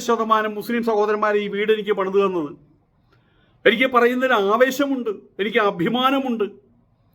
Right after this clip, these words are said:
ഞാൻ ഇന്നലെ നാളെ മരിച്ചു പോവും, പക്ഷേ ഈ ലോ-, ഈ ലോകം മുഴുവൻ അറിയണം. കൊടുക്കുന്ന കാര്യത്തിൽ നമ്മളുടെ, നമ്മളുടെ കുഞ്ഞുണ്ണി മാഷിനൊരു മഹാകാവ്യം ഉണ്ടെന്നാ,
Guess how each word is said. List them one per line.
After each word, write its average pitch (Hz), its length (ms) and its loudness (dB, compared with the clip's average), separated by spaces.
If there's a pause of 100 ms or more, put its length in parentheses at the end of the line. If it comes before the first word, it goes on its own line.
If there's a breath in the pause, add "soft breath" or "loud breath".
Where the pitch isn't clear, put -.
(600 soft breath)
ഞാൻ 175 280 6
ഇന്നലെ 277 300 -2
നാളെ 269 240 6
മരിച്ചു 247 260 2
പോവും, 214 180 0 (140)
പക്ഷേ 226 220 2 (560 loud breath)
ഈ - 20 2 (120)
ലോ-, 254 260 4
ഈ 196 120 -2
ലോകം 240 280 4
മുഴുവൻ 233 240 0
അറിയണം. 214 280 -2 (220)
കൊടുക്കുന്ന 269 520 0 (120)
കാര്യത്തിൽ 196 460 0 (840)
നമ്മളുടെ, 214 300 2 (280)
നമ്മളുടെ 196 320 2 (220)
കുഞ്ഞുണ്ണി 220 400 0
മാഷിനൊരു 226 440 2
മഹാകാവ്യം 208 540 2
ഉണ്ടെന്നാ, 196 280 0